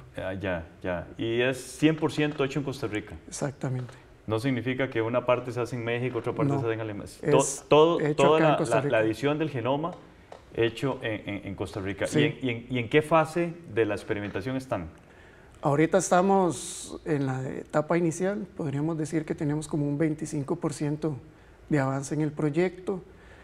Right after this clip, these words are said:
Speaker 2: Eh, la etapa inicial involucra mucha etapa de, de diseño, de análisis bioinformáticos.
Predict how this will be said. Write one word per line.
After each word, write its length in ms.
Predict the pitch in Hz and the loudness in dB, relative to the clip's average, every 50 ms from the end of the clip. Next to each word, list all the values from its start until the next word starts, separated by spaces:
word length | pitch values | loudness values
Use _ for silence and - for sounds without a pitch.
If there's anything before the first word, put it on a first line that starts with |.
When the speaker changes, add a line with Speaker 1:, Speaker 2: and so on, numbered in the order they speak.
| - - - - - - - | -20 -20 -20 -20 -18 -12 -8
Speaker 2:
Eh, 340 | - 185 147 131 135 135 139 | -4 -4 -2 -2 -2 -2 -2
la 80 | 190 | -4
etapa 320 | 139 - - 151 147 - 175 | -4 -2 -2 0 2 2 2
inicial 600 | 175 170 165 165 170 156 156 160 165 170 170 - - | 4 4 2 2 2 2 2 2 2 0 0 -2 -2
involucra 520 | 151 143 139 147 139 143 143 147 180 165 | -2 -2 0 0 0 -2 -2 0 0 2
mucha 260 | 160 165 165 165 - 165 | 2 2 0 -2 -4 -4
etapa 380 | - - 151 147 - 175 165 | -4 -4 -4 -4 -2 0 0
de, 220 | 160 156 143 139 - | 0 0 0 -2 -2
de 240 | - 156 151 143 | -2 -2 0 0
diseño, 560 | 131 127 - - 151 151 156 175 170 165 156 143 | -2 -4 -4 -2 -2 -2 0 0 0 0 0 -2
de 200 | 135 131 131 147 | -4 -4 -6 -6
análisis 500 | - 139 131 131 143 156 156 190 175 151 | -6 -4 -4 -4 -4 -4 -4 -4 -2 0
bioinformáticos. 1160 | 156 175 160 156 143 135 139 - 139 113 131 135 156 151 - 185 165 - 196 180 156 - | 2 2 2 2 0 -2 -4 -6 -6 -4 -4 -4 -4 -4 -6 -8 -8 -8 -10 -12 -12 -14